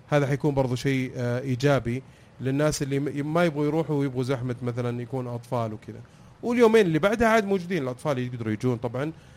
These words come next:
إحنا بإذن الله راح يكون عندنا بوث، آه، قلنا الحلقة اللي راحت بس أذكر فيها، راح يكون عندنا بوث كبير شوي، راح يكون عندنا منصة مكان، آه، راح يكون عندنا بإذن الله، آه، حلقات مباشرة وجيم بلاي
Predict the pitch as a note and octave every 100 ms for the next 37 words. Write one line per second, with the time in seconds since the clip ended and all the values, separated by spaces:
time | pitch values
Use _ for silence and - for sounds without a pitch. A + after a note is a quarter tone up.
0 | - F3+ G#3 G3 G3+ G3 D3 E3 E3+ E3
1 | E3 D#3+ D3+ E3 D3+ C#3+ C3+ C#3+ D#3 -
2 | - C3 B2+ B2 D3 B2 B2+ - B2+ C3
3 | C#3+ C3 A#2+ B2+ E3 - - D3 D3 F3
4 | - - - - C#3 D3 E3+ D#3 D#3+ D3+
5 | C#3+ D#3+ E3+ - - - - - - C3+
6 | D#3 - C#3 C#3 D#3 E3+ - - - A#2
7 | C#3+ C#3 C#3+ C3+ C#3 D3 - C3 B2+ D3
8 | D3+ E3 - - - - C3 B2+ B2+ B2+
9 | B2+ C3 B2 B2+ A#2+ C#3 C3+ D3 C#3 C3+
10 | C3+ C3+ C#3 C3 C3+ C3 C3+ B2+ B2 -
11 | C3+ D#3 C#3+ C3+ B2 C3+ B2+ C3 B2 A#2+
12 | C3+ B2 C3+ C3+ C#3 C3+